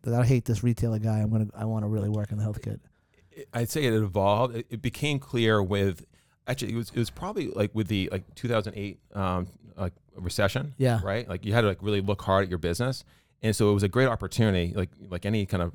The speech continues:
Speaker 2: recession or any, any problems are happening, to, like, make the hard choices.
Speaker 1: Yeah.
Speaker 2: And, like, Hey, team, we are a healthcare company. This is the work we love doing anyway. And so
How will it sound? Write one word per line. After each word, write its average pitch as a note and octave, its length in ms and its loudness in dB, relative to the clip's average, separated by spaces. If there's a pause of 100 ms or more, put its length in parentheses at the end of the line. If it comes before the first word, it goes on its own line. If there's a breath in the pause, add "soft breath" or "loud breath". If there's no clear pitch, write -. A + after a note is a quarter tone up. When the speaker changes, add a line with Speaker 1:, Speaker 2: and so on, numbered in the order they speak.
Speaker 2:
recession F#2 400 0
or F2+ 80 2
any, F2+ 160 0
any G2+ 140 -2
problems F#2+ 340 0
are E2 80 -2
happening, E2 300 -6
to, F#2 100 -4
like, F2 180 -4
make G#2+ 160 -6
the E2 100 -2
hard E2 220 -2
choices. F#2 480 -4
Speaker 1:
Yeah. A#2+ 300 0 (100)
Speaker 2:
And, - 60 -10
like, F2+ 160 -6
Hey, A2 120 -2
team, F#2 380 0
we A#2+ 140 0
are C3+ 140 4
a F#2+ 40 -2
healthcare F#2+ 300 -6
company. F#2+ 360 0
This B2 140 4
is B2 80 -2
the A2 60 2
work G2 240 2
we F#2+ 60 -4
love E2+ 260 -4
doing E2+ 260 -2
anyway. E2+ 480 -2 (480)
And G2 120 -2
so F#2 360 2